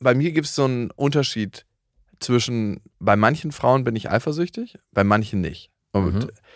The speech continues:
Speaker 1: einmal ist es, wie viel bedeutet mir die Frau?
Speaker 2: Mhm.
Speaker 1: Das, äh, ist, äh, liegt die Messlatte höher oder weiter runter? Und das andere, wie sicher verbunden fühle ich mich mit ihr? Und wenn ich mich sicher verbunden fühle mit ihr, bin ich eigentlich auch nicht eifersüchtig. Und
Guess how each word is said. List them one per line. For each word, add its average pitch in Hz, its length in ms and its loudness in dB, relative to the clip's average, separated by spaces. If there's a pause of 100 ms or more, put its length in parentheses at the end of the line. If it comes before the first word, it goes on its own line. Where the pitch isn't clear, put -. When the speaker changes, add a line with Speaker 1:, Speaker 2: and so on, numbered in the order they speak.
(240)
Speaker 1:
einmal 131 320 2
ist 123 120 -2
es, 113 160 -8
wie 123 120 -2
viel - 240 -2
bedeutet 107 380 4
mir 147 120 -4
die 156 80 -4
Frau? 160 400 -2 (300)
Speaker 2:
Mhm. 104 80 -2
Speaker 1:
Das, 107 280 -2
äh, 143 300 -2
ist, - 320 -10
äh, - 100 -14 (200)
liegt - 400 -6
die 113 40 -6
Messlatte 113 460 0
höher 120 220 6
oder 101 260 2
weiter - 220 0
runter? 147 380 -2 (280)
Und - 80 -6
das 98 180 0
andere, 135 480 2 (280)
wie 110 180 -4
sicher 117 320 0
verbunden 101 480 2
fühle 78 220 -6
ich 80 100 -10
mich 80 180 -6
mit 76 180 -10
ihr? - 200 -10 (240)
Und 90 140 -2
wenn 104 160 4
ich 113 120 0
mich 104 140 0
sicher 120 240 0
verbunden 123 420 0
fühle 95 200 -2
mit 90 180 0
ihr, 110 140 0
bin 101 100 -4
ich 95 120 -10
eigentlich 98 200 -6
auch 90 60 -4
nicht 87 160 -6
eifersüchtig. 82 600 -10 (760)
Und 101 200 2